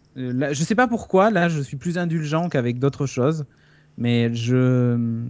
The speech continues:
c'est, en plus, la, la thématique, moi, m'a parlé, enfin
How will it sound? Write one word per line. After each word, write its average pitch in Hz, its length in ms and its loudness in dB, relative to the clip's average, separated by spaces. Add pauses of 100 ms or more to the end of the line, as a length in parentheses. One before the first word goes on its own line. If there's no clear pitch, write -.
(140)
c'est, - 240 -10
en 147 120 4
plus, 165 280 2
la, 139 260 6
la 135 160 6
thématique, 170 480 0
moi, 143 120 2
m'a 131 120 4
parlé, 131 640 2
enfin 113 640 -2